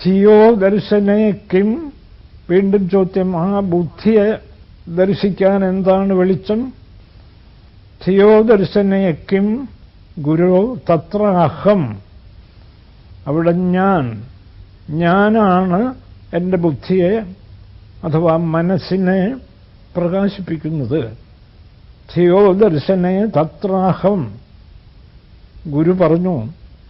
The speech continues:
"അതോ ഭവാൻ പരമകം ജ്യോതിഃ?" അല്ലയോ ശിഷ്യ, നിന്റെ ഉള്ളിലുള്ള ആ ഞാൻ, ആ ഞാൻ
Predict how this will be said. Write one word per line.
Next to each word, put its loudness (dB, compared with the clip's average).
"അതോ 2
ഭവാൻ 0
പരമകം 0
ജ്യോതിഃ?" -2
അല്ലയോ 0
ശിഷ്യ, -4
നിന്റെ 0
ഉള്ളിലുള്ള 2
ആ 2
ഞാൻ, -2
ആ 0
ഞാൻ 0